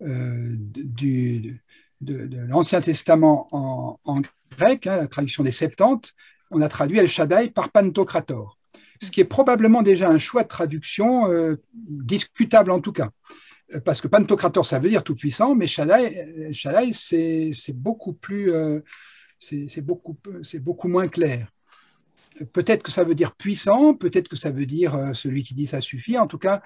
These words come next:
c'est, c'est, c'est tout à fait discutable qu'on puisse comme ça traduire par tout-puissant. Après, euh, dans le Nouveau Testament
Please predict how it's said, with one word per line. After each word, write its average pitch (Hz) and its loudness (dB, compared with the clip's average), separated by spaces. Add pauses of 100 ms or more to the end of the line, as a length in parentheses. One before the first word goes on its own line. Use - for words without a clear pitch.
(400)
c'est, 156 -2
c'est, - -6 (180)
c'est - -10
tout - -6
à 226 2
fait 220 -2
discutable 208 -6
qu'on 160 -6
puisse 240 -6
comme 180 -6
ça 220 -6 (120)
traduire 170 -8
par 160 -6
tout-puissant. 131 -14 (720)
Après, 247 2
euh, 165 0
dans 170 2
le 147 4
Nouveau 156 -2
Testament 180 -2